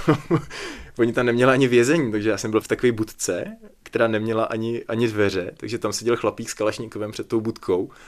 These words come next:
a furt mě jako hlídal a teď oni neměli už ani jídlo, takže já jsem vařil, tak kluci se, a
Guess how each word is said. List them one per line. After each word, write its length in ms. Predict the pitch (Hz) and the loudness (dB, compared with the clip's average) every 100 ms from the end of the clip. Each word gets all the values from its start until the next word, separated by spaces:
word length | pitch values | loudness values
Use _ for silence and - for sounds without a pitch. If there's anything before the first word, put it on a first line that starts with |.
| - | -10
a 60 | 113 | -6
furt 180 | 113 | -4
mě 80 | 120 | -2
jako 160 | 117 143 | 0 2
hlídal 540 | 123 110 95 87 - | 2 2 2 0 -4
a 140 | - - - - - - - - | -6 -10 -12 -20 -20 -20 -20 -18
teď 240 | - 123 120 | -8 -6 -2
oni 120 | 127 | 0
neměli 240 | 127 127 139 | 2 2 0
už 120 | - | -2
ani 160 | 139 | 0
jídlo, 320 | 131 185 120 92 | 0 2 0 0
takže 320 | 110 117 113 | -2 0 2
já 140 | 107 104 | 2 0
jsem 160 | 104 | -2
vařil, 500 | 92 92 101 98 98 - - - - - | -4 0 2 0 -2 -12 -20 -20 -20 -4
tak 140 | 185 - | -4 0
kluci 260 | 139 127 127 | 2 2 2
se, 180 | 127 117 - - | 2 2 0 0
a 180 | 139 | 0